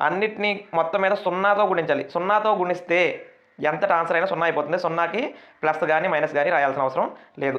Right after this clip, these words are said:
ఇక్కడ సున్నాతో గుణిస్తున్నాం కాబట్టి ఇక ఆన్సర్ చేయాల్సిన అవసరం లేదు. పదిహేను into సున్నా సున్నా అయిపోయింది, సున్నా into మైనస్ పద్దెనిమిది, అసలు మైనస్ ఉన్న ప్లస్ ఉన్న మొత్తం మీద అక్కడ ఆన్సర్ సున్నా అయిపోద్ది. ఇక్కడ చూద్దాం చూడండి, మూడోది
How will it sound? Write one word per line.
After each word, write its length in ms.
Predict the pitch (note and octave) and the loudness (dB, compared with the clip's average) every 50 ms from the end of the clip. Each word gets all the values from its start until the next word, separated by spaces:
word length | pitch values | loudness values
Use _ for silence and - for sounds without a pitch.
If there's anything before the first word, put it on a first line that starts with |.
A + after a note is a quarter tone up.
| - | -4
ఇక్కడ 140 | D#3 - - - | -4 -6 -4 -4
సున్నాతో 240 | D#3+ D3+ E3 F3 F3+ E3+ | -2 -2 0 0 0 0
గుణిస్తున్నాం 320 | E3+ D#3+ D#3+ D#3+ E3+ D#3+ D3+ | 0 0 0 0 0 2 2
కాబట్టి 180 | D#3 D#3 D3+ E3+ | 2 2 2 0
ఇక 80 | D#3 D3 C#3+ | 0 0 0
ఆన్సర్ 240 | C3+ D3+ F3 G#3+ D3 D3 - - - _ _ - | 0 0 0 -2 -2 -4 -10 -18 -20 _ _ 0
చేయాల్సిన 300 | E3 D#3+ D#3+ D#3 D#3+ D3+ C#3+ | 2 2 2 2 2 0 0
అవసరం 200 | C#3+ D#3+ F3 E3 C#3 | 2 2 0 0 0
లేదు. 100 | C#3 C3+ C3+ - | -2 -2 0 -2
పదిహేను 300 | D3 D#3 D#3 D#3+ D#3+ E3 D#3+ | -2 0 0 0 -2 -2 -2
into 140 | D#3 E3 - | -2 -2 -4
సున్నా 160 | D#3+ C#3+ D3 C#3+ | -2 -2 -2 -2
సున్నా 140 | C#3+ C#3 D3 D3+ | -2 -2 0 0
అయిపోయింది, 260 | D3 C#3+ D3 D3+ E3+ - | 0 0 -2 -4 -2 -4
సున్నా 180 | D3+ D3+ D3+ D#3 D#3 | -2 0 0 0 0
into 140 | D#3 F#3 B3+ D4+ - - - - - - _ _ _ - | -2 -4 -4 -4 -6 -12 -20 -20 -20 -20 _ _ _ -4
మైనస్ 260 | D3+ D#3+ E3+ E3 E3 F3 - | -2 0 0 0 0 0 -2
పద్దెనిమిది, 320 | D3+ D3 D#3 D3+ D#3 D3 - - - C3+ | 0 0 0 -2 -2 -4 -6 -4 -6 -4
అసలు 160 | C3+ D3+ C#3 C#3 | -4 -2 -2 0
మైనస్ 260 | C#3 D3+ E3 E3+ E3 E3 | 0 0 0 -2 -2 -2
ఉన్న 100 | D#3+ E3 - | -2 -2 -2
ప్లస్ 140 | D3 D3+ D3 D#3+ | -2 -2 -2 -2
ఉన్న 80 | D#3+ D#3+ D#3 | -2 0 0
మొత్తం 180 | D3 D3 D#3 D#3 | 0 -2 0 -2
మీద 80 | D#3 D#3 | -2 -2
అక్కడ 100 | C#3+ C#3+ C#3+ C#3 | 0 0 0 -2
ఆన్సర్ 140 | C#3 - C#3 | -2 -4 -6
సున్నా 120 | D3 D3 D#3 | -2 0 0
అయిపోద్ది. 280 | D3 C#3 C3 B2 - - - - _ _ _ - - - - - - - - - | 0 0 0 -2 -4 -8 -12 -12 _ _ _ -20 -20 -20 -20 -20 -20 -16 -6 -4
ఇక్కడ 140 | E3+ E3 F#3+ F3 | -2 0 2 2
చూద్దాం 180 | F3+ E3+ E3 E3 D#3 | 2 2 2 2 0
చూడండి, 180 | D3 C#3+ D#3 E3+ E3 | 2 0 0 2 2
మూడోది 260 | D3 C#3+ C#3 - | 2 2 0 -2